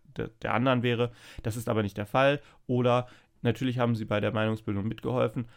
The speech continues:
aber ich habe natürlich meine eigene Meinung und möchtest du dich vielleicht mit meiner Meinung auseinandersetzen? Das ist ein bisschen die Umkehr, dass man dem anderen damit unterstellt, dass er sich nicht mit den Fakten auseinandersetzt, was auch in gewisser Weise ein, äh, Angriff gegen seine Person sein kann.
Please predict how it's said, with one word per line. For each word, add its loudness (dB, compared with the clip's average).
aber 2
ich -4
habe 4
natürlich -4
meine 0
eigene 2
Meinung -2
und -6
möchtest -4
du -10
dich -6
vielleicht -2
mit -2
meiner 4
Meinung -4
auseinandersetzen? -10
Das 0
ist -4
ein 2
bisschen -2
die -4
Umkehr, -2
dass -6
man 0
dem -4
anderen 0
damit -4
unterstellt, -2
dass -6
er -6
sich -8
nicht -6
mit -8
den -6
Fakten -4
auseinandersetzt, -6
was -16
auch 0
in -8
gewisser -4
Weise -2
ein, -2
äh, -4
Angriff -6
gegen -4
seine -4
Person -6
sein -10
kann. 0